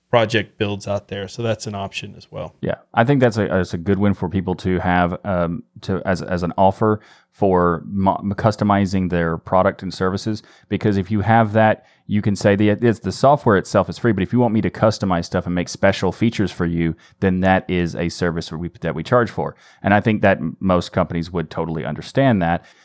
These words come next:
Speaker 2: Like, I know that feature request from the average user wouldn't really be, like, you wouldn't be able to justify paying for services like this. But
Speaker 1: Yeah.
Speaker 2: in the sense of, uh, if you're making something that a company might wanna use, this would be a great option. And also, you mentioned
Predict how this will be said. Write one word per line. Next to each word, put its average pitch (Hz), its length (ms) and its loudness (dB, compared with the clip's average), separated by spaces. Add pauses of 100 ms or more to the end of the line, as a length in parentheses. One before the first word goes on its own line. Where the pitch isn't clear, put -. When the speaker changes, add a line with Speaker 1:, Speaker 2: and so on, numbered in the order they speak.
Speaker 2:
Like, 101 140 0
I 110 100 4
know 120 160 6
that 107 160 4
feature 113 320 0
request 98 500 2
from 90 220 -2
the 85 100 0
average 87 320 0
user 87 260 0
wouldn't 87 360 -2
really 87 240 -2
be, 82 420 -4 (380)
like, 85 280 -2 (180)
you 104 140 2
wouldn't 104 220 4
be 98 60 6
able 87 100 2
to 85 80 -2
justify 85 500 2
paying 85 300 0
for 80 120 -8
services 85 540 -2
like 78 160 -2
this. 78 240 -6 (320)
But 98 200 4
Speaker 1:
Yeah. 101 180 -2
Speaker 2:
in 95 160 2
the 87 60 -2
sense 95 320 -4
of, 87 260 0
uh, 82 120 -2
if 80 140 -4
you're 90 300 -2
making 95 320 -2
something 90 300 -2
that 82 120 0
a - 40 -4
company 120 300 2
might 87 180 4
wanna 82 180 -2
use, 80 260 -4 (240)
this 87 220 0
would 87 120 0
be 85 180 -2
a 80 60 -4
great 82 220 -2
option. 82 400 -2 (300)
And 113 200 2 (320)
also, 139 440 4
you 113 180 4
mentioned 123 500 4